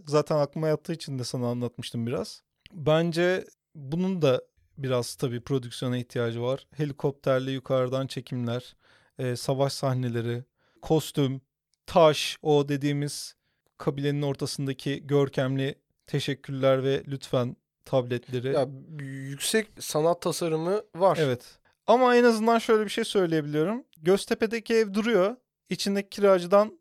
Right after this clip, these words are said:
Speaker 1: rica edebiliriz. Tekrar biz orayı kiralayabiliriz. İyi bir şekilde rica edersek <laughs> belki oradaki kiracıyı başka bir eve çıkmaya ikna edebiliriz. Zaten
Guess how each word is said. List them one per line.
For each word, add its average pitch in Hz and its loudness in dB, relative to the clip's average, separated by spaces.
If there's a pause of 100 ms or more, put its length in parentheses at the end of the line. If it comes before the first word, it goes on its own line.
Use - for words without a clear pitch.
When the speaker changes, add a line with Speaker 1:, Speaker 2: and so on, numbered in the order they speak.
(140)
Speaker 1:
rica 175 6
edebiliriz. 180 0 (220)
Tekrar 175 2
biz 180 -2
orayı 135 4 (120)
kiralayabiliriz. 131 -2
İyi 226 -4
bir 220 -6
şekilde 214 0
rica 196 4
edersek 190 0 (160)
<laughs> - -10
belki 185 4
oradaki 196 2
kiracıyı 196 4
başka 180 4
bir 196 6
eve 180 6
çıkmaya 190 0
ikna 175 2
edebiliriz. 170 0 (260)
Zaten 226 4